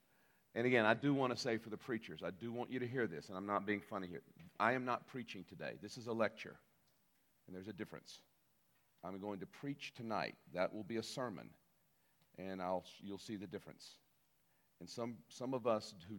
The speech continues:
do this, sometimes we don't know the difference in a conference and a worship service. I'm gonna pretend like tonight's a worship service, like it's a Sunday service, uh, because we're talking about preaching the word. And so, uh, I, I wanna, and, and Chris did that, a great job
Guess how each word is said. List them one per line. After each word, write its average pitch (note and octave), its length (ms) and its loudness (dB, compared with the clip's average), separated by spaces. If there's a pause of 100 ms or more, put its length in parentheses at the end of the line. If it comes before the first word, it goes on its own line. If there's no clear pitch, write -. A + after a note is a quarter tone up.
do D#3+ 180 -4
this, F#2+ 320 -4
sometimes A#2 560 -8
we G#2 120 -6
don't G2+ 280 -8
know G2 140 -8
the E2 100 -8
difference E2 640 -10 (500)
in F#2 80 -6
a F#2 40 -6
conference A2 720 -4
and F#2 100 -8
a F#2 40 -6
worship F#2+ 360 -6
service. - 400 -10
I'm F#2 100 -8
gonna G2+ 140 -8
pretend B2 400 -4
like G#2+ 200 0
tonight's G2 360 -8
a F#2 60 -8
worship G2 360 -8
service, C#2+ 360 -12
like D#2+ 160 -12
it's D#2+ 120 -18
a E2 40 -12
Sunday E2+ 320 -6
service, - 480 -6 (920)
uh, E2 120 -6
because F#2 280 -8
we're F#2 60 -8
talking A2 400 4
about F2+ 260 -2
preaching G2+ 340 -10
the F2 60 -6
word. F2+ 320 0
And E2+ 120 -8
so, E2 500 -8
uh, E2 260 -10
I, E2+ 40 -8 (120)
I F#2 40 -10
wanna, F#2 240 -8 (460)
and, E2+ 160 -12
and E2 160 -14
Chris G#2+ 200 -6
did F2 180 -10
that, E2+ 160 -6
a - 20 -10
great F#2+ 280 -6
job D#2+ 300 -2